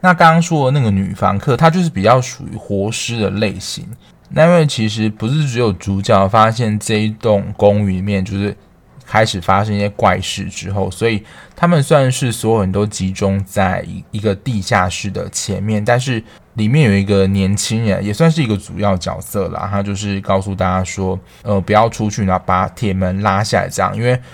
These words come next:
外面的世界其实已经变成算是异形征服的世界，就是那种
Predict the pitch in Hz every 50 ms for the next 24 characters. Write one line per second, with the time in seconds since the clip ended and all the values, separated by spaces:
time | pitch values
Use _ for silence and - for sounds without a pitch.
0 | - - - 131 135 131 117 123 135 123 110 110 110 - - 127 107 - 117 110
1 | 98 95 - - 120 131 165 196 135 98 104 107 113 123 - 160 123 101 98 95
2 | - - 95 90 92 92 123 117 110 113 123 123 104 95 - - - _ _ -
3 | - - - _ _ _ _ 214 190 170 123 107 104 - - 98 95 92 95 98
4 | 101 - - - 131 127 127 139 143 139 - 98 92 90 92 98 95 92 - -
5 | - - 107 92 90 90 - 107 98 98 - 170 180 196 175 156 156 170 151 113
6 | 98 98